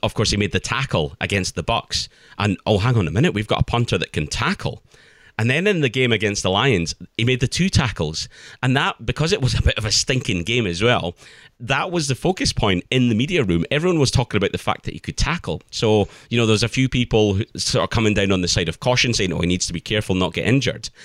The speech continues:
And then there was some other guy saying, "That's absolutely brilliant to see that you've got a player on your team that can potentially do that." Now, at the end of that Lions game, there was a definite different feel where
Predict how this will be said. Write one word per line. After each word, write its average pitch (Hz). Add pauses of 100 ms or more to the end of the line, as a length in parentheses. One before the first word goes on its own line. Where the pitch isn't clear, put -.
(220)
And 107
then 117
there 113
was 107
some 110
other 131
guy 98
saying, 85
"That's 113
absolutely 123
brilliant 110
to 98
see 107
that 82
you've 87
got 95
a -
player 98
on 85
your 85
team 101
that -
can 85
potentially 82
do 160
that." - (960)
Now, 117 (880)
at 127
the 131
end 175
of 208
that 147
Lions 135
game, 87
there 98
was 110
a 98 (220)
definite 143
different 113
feel 95
where 101